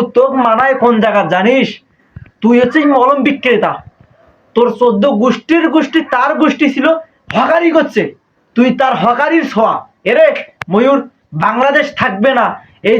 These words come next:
তিরিশ লক্ষ শহীদের বিনিময়ে যে আমরা যে বাংলাদেশটা রক্ষা করছি, এবং চব্বিশে জুলাইয়ের আন্দোলনের মাধ্যমে বাংলাদেশটা দ্বিতীয়বার স্বাধীন হয়। গণ অভ্যুত্থানে, চব্বিশের গণ অভ্যুত্থানে আমাদের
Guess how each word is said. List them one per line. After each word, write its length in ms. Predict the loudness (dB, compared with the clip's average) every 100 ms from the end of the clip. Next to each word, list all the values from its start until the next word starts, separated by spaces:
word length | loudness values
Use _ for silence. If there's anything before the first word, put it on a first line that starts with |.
| 0
তিরিশ 280 | 0 0 2
লক্ষ 240 | 0 0 -2 -4
শহীদের 420 | 0 0 2 0 0
বিনিময়ে 380 | 0 2 2 0
যে 60 |
আমরা 220 | -2 0 0
যে 120 | 0 -2
বাংলাদেশটা 680 | -2 0 0 -2 -4 -2 -2 -2 -16 _ -2
রক্ষা 380 | -2 0 -4 -2
করছি, 320 | -2 0 -2 -4 -6
এবং 260 | -2 0 -2 -4 0
চব্বিশে 600 | 0 2 0 2 0 -2 -4 -16 _ _ -14
জুলাইয়ের 600 | 0 2 4 2 2 0 -2
আন্দোলনের 580 | 0 0 2 2 2 2
মাধ্যমে 360 | 0 0 0 -2 -4
বাংলাদেশটা 560 | -2 0 0 0 0 -2
দ্বিতীয়বার 480 | 0 0 0 0 0 -4 -16 -20 -10
স্বাধীন 320 | -6 -2 0
হয়। 160 | 0 -2
গণ 180 | -2 0
অভ্যুত্থানে, 600 | 0 0 0 -2 0 0 0
চব্বিশের 460 | 0 0 0 -2 0
গণ 160 | 0
অভ্যুত্থানে 560 | 2 2 0 0 0 0 -2 -8 -20 -12 -2
আমাদের 460 | 0 0 2 0